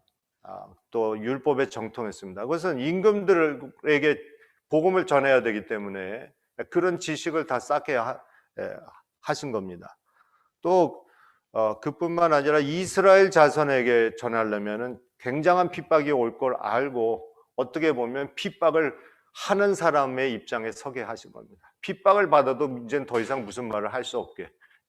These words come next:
자신이 핍박을 했던 사람이기 때문에. 그렇기 때문에, 어, 오늘도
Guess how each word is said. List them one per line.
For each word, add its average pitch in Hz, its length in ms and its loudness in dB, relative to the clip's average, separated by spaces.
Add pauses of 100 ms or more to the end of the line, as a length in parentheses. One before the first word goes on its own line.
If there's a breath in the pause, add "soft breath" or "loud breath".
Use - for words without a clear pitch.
(240)
자신이 175 680 -4
핍박을 135 440 0
했던 107 240 -8
사람이기 - 840 -20
때문에. - 180 -20 (140)
그렇기 156 260 -6
때문에, 127 500 -2 (440 loud breath)
어, 98 100 -6
오늘도 117 640 -4